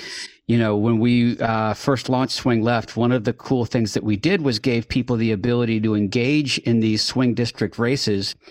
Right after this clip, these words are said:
before we actually have a candidate, you know, because in some cases they're still going through a primary, and then you try to guess which candidate should I support,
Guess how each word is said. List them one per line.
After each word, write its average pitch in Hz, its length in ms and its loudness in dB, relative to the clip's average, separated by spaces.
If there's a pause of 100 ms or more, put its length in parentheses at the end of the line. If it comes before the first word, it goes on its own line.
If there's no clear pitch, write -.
(260)
before 135 800 0
we 117 200 0
actually 120 440 -2
have 113 480 -2
a - 80 -16
candidate, 120 560 -2 (180)
you 113 140 2
know, 95 300 0
because 110 400 -2
in 110 80 -2
some 117 240 0
cases 110 480 -2
they're 104 140 -2
still 101 240 -2
going 98 340 0
through 92 180 -4
a 87 60 -4
primary, 123 760 0 (440)
and 110 160 2
then 110 100 2
you 104 320 2 (400)
try 117 180 0
to 104 100 -4
guess 104 440 -4
which 107 320 -4
candidate 101 400 -4
should - 180 -2
I 95 120 -6
support, - 760 -2